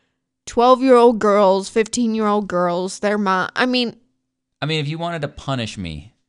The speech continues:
Speaker 2: send me, and it's, and it, this, this is, by the way, it's, it's like a f-, it's almost an entire L A show.
Speaker 1: Right.
Speaker 2: It was their L A show.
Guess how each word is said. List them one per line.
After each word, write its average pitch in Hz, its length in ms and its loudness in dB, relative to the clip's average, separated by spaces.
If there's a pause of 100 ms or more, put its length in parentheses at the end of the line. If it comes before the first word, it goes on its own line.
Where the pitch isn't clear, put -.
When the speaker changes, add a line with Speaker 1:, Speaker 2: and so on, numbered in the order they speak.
(720)
Speaker 2:
send 131 320 -4
me, 127 120 -4
and 143 140 -2
it's, 147 220 -8
and 139 120 -4
it, 135 140 -6
this, 143 240 -6
this 143 200 -6
is, 139 120 -8
by 131 160 0
the 120 80 -4
way, 120 160 -2
it's, 113 180 -6
it's - 220 -12
like 135 140 -8
a 123 60 -2
f-, - 380 -18
it's - 140 -6
almost 151 380 -4
an 135 100 -6
entire 120 500 -4
L 110 220 -2
A 95 140 -4
show. 95 500 -8 (100)
Speaker 1:
Right. 180 280 0 (280)
Speaker 2:
It 107 60 -14
was 104 140 -8
their 101 120 -6
L 101 200 -4
A 107 100 -2
show. 123 400 -6